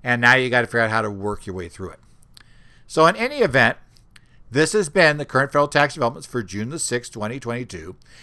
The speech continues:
Current Federal Tax Developments, as always, is brought to you by Kaplan Financial Education. Kaplan Financial Education and your state society of C P As, I should say. Uh, I am monitoring discussions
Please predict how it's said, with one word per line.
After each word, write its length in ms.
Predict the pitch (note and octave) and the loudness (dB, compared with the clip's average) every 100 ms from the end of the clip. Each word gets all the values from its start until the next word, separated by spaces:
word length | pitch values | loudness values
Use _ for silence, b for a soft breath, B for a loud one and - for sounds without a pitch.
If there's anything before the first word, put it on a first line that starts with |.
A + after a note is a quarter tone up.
| b - | b 2
Current 240 | D3 D3+ | 4 4
Federal 220 | D#3 D3 | 4 2
Tax 260 | C#3+ C#3 - | 4 2 2
Developments, 320 | C#3 F#3+ G3+ | 0 0 -2
as 160 | C3+ B2 | -2 0
always, 340 | A#2+ D#3 D#3+ | 0 0 -4
is 120 | A2 | -6
brought 300 | F2+ A2 B2+ | -2 -2 -2
to 80 | - | -4
you 20 | |
by 140 | A2+ G#2 | -6 -4
Kaplan 380 | - A2 A#2 | -2 -2 -2
Financial 300 | G#2 G#2+ G#2 | -8 -8 -8
Education. 640 | G2+ - B2 C3 - A3+ B3 b b b b b | -12 -10 -8 -6 -8 -14 -20 b b b b b
Kaplan 400 | - C#3+ D3+ D3 | 2 2 2 -2
Financial 460 | C#3 C3+ C#3 C#3 C3+ | -4 -2 -2 -2 -4
Education 800 | A#2+ A#2+ C#3+ D3+ E3+ F#3 G3 A#3+ _ | -6 -4 -2 -2 -4 -6 -10 -12 _
and 260 | C#3 C3 C3+ | 0 0 0
your 100 | B2+ | -6
state 260 | - A#2+ A#2+ | -4 -6 -4
society 240 | B2 A2 | -4 -4
of 80 | G2+ | -4
C 140 | G2 | -12
P 160 | G#2 C#3+ | -6 -2
As, 220 | C3+ G#2 | -2 -4
I 40 | |
should 220 | F#2 F2 - | -10 -14 -20
say. 160 | - - _ b b b b b - | -20 -20 _ b b b b b -2
Uh, 220 | C#3 C3+ - | 2 4 6
I 200 | C#3+ D#3+ | 6 6
am 300 | D3 D#3+ F#3+ | 4 4 4
monitoring 680 | D#3 D3 F3 E3+ F3 F#3 G3 | 2 2 2 -4 -4 -4 -6
discussions 760 | F3 - E3 D#3+ B3 C4+ - | -6 -2 -2 -2 -10 -16 -20